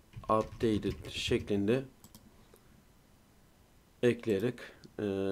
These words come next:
bu field'i ekleyelim arkadaşlar. Visible yapabiliriz. Next diyoruz. Save diyoruz. Şu anda bizim, e, account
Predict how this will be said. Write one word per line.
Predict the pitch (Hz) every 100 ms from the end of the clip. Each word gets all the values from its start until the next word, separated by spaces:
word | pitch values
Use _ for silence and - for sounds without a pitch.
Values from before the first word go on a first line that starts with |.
| 98 98 95 -
bu | 120
field'i | 113 - 101 95
ekleyelim | 123 113 107 98 92
arkadaşlar. | 90 101 92 135 120
Visible | 113 110 107 101
yapabiliriz. | 98 98 90 92 123 120
Next | 110 101 - -
diyoruz. | 92 110 147 - - - - -
Save | - 127 101 -
diyoruz. | 62 - - - - - - - -
Şu | - 139
anda | 120 110
bizim, | 123 104 107 117 - - - - - - - - - - - - - -
e, | 104
account | 98 - 110 - 113 107 98 -